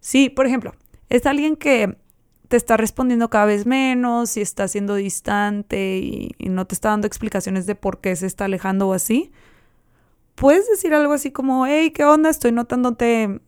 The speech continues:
algo distante, siento que ya no estamos en la misma página o ya no veo mucho interés de tu parte, si ya no te gustaría seguir, me pudieras decir, me gusta que las cosas sean claras."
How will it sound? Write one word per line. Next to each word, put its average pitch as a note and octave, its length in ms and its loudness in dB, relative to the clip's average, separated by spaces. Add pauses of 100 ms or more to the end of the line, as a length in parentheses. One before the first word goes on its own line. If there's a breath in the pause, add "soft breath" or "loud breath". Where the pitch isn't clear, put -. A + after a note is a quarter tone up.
algo G3 220 -2
distante, C4+ 1000 0 (600)
siento G3+ 300 -4
que G3+ 60 -2
ya F#3+ 80 -2
no F#3+ 60 -2
estamos F#3 280 -6
en F#3 80 -6
la F#3 100 -6
misma F#3+ 320 -4
página A3 840 2
o F#3+ 80 -4
ya F#3 160 -6
no F#3 140 -6
veo F#3 120 -4
mucho F#3 220 -8
interés F#3+ 260 -6
de F3+ 80 -6
tu - 140 -12
parte, B3+ 460 2
si G#3+ 120 -8
ya G3 120 -4
no F#3+ 100 -8
te - 80 -8
gustaría F#3+ 380 -6
seguir, D#4+ 440 2 (380 soft breath)
me G#3 140 -6
pudieras G3+ 340 2
decir, D#4+ 400 0
me C#4 120 0
gusta G#3+ 260 -2
que G#3+ 100 -8
las G3+ 160 -6
cosas - 260 -12
sean F3+ 200 -6
claras." - 440 -8